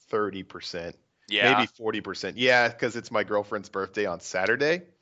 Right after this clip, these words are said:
Speaker 2: Yeah, it's probably
Speaker 1: And those
Speaker 2: closer to zero percent.
Speaker 1: Yeah, those, those tend to turn
Speaker 2: Being
Speaker 1: into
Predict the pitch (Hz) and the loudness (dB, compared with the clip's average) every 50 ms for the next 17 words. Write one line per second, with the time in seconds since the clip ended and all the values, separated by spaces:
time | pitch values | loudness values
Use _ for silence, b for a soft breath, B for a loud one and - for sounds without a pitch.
0 | _ _ - 101 101 101 98 95 95 95 95 92 92 90 - _ _ 101 104 101 | _ _ -10 -6 -2 0 0 2 2 2 0 0 -2 -6 -10 _ _ -4 -2 -2
1 | 104 104 95 90 107 123 123 120 - 104 95 90 90 90 90 _ 85 - - 92 | -2 -2 -4 -2 -2 -2 -2 -2 -6 -10 -12 -14 -16 -18 -20 _ -18 -16 -14 -14
2 | 90 90 87 87 90 87 - _ - 95 127 127 131 131 123 120 120 151 180 180 | -12 -12 -10 -10 -10 -10 -12 _ -12 -4 0 2 4 6 6 6 4 4 2 2
3 | 180 - 196 185 185 - - 175 147 131 107 - - 127 117 113 120 113 110 95 | 2 0 -2 -2 -2 -4 -6 -6 -6 -8 -12 -6 -4 -4 -2 -2 -2 -4 -4 -4